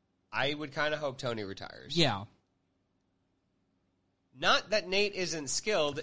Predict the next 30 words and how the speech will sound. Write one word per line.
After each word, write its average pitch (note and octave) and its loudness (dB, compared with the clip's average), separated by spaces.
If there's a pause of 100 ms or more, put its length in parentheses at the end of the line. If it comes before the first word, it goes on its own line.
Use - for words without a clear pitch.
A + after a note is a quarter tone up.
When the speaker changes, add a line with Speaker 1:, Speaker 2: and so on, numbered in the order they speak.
(120)
Speaker 1:
it's F#3 0
that A3+ 8
he A3+ 2
just B3 2
doesn't D#4 10
ever D4+ 10
fucking C#4+ 6
fight. B3 4
Speaker 2:
The G#3 4
man, B3+ 8
the A#3+ 6
man C4 8
hasn't C4+ 6
fought C4 8
since A#3+ 4
the A#3 6
Obama A3+ 10
administra-, G3 6
I'm C#3+ 2
kidding, G2 -4
of - -12
course. G2 -6
He A#2+ -6
fought, G2+ -6 (240)
he C3+ -8
fought C3 -2
in G2+ -6
the F#2+ -10
Trump C3 -6
administration. - -16